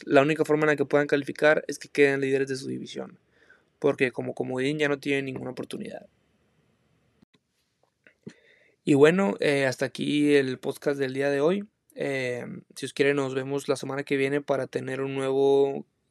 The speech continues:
capítulo para el canal. Eh, y, y bueno,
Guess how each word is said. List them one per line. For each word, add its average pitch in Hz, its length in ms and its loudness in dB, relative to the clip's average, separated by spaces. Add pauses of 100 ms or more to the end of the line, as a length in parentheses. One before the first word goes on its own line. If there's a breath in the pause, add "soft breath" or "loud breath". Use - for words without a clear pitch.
(120)
capítulo 139 480 -2
para 135 120 2
el 127 120 -4
canal. 113 360 -2 (800 soft breath)
Eh, 160 640 0
y, 156 640 -4
y 139 80 -4
bueno, 127 340 -6